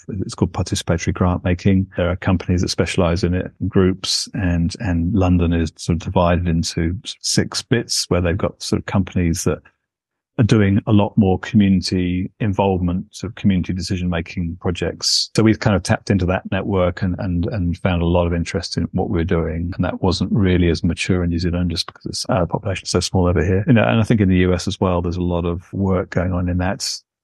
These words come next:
participatory whatever. So people are becoming more aware that perhaps the pendulum has swung too far towards centralized organizations making decisions that affect local people. So there's this general feeling that we should perhaps push it back a bit and give more power to the people. So,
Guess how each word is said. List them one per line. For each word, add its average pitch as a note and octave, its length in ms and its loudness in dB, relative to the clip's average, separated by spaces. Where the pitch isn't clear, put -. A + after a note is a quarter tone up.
participatory F2+ 1120 0
whatever. F2 560 0
So F#2 140 -8
people A2+ 320 2
are - 20 2
becoming G2 380 0
more F#2 240 2
aware F2+ 480 0
that F2 240 -4
perhaps - 180 -2
the - 80 -4
pendulum F2 460 0
has D#2+ 100 -4
swung F2 600 0
too G2 200 2
far E2+ 380 0
towards E2 420 -2
centralized E2 1000 -2
organizations F2+ 760 2
making F2 260 -2
decisions E2+ 520 -2
that E2+ 100 -4
affect - 420 -4
local F2 320 0
people. F2+ 440 0
So - 160 -2
there's F2 200 2
this F2 160 0
general G2 360 0
feeling F#2 380 2
that F2+ 100 -2
we F#2 80 0
should - 200 -4
perhaps - 280 -4
push - 240 -6
it - 20 -4
back E2+ 220 -4
a - 40 -4
bit D2+ 220 -4
and F2 140 -4
give F2 120 -4
more E2+ 220 -2
power F2 320 -8
to - 80 -14
the D2 100 -6
people. F2 380 -4
So, F2 320 -2